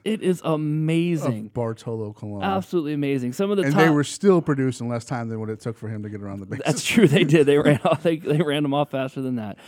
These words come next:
Speaker 1: Um, Mister Heckman over at Topps, he, he thought that they interviewed him and said, "Do you,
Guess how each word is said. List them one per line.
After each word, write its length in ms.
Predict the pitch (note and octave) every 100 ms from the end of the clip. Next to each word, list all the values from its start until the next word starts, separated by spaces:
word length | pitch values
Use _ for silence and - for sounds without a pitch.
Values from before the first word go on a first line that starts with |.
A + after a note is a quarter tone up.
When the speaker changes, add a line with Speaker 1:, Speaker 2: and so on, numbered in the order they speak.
| - - -
Speaker 1:
Um, 320 | F3+ E3 C#3+ _
Mister 260 | - D4+ A3+
Heckman 300 | F#3+ A3+ F3+
over 180 | F3 E3
at 80 | C#3+
Topps, 320 | G#3 A#3 -
he, 140 | A#3+
he 200 | A#3 G#3+
thought 340 | C4 B3+ B3 -
that 160 | G3+ -
they 160 | F#3+
interviewed 320 | B3 C#4+ D3+
him 80 | C#3
and 80 | D3
said, 160 | E3+ D3+
"Do 80 |
you, 140 | E3+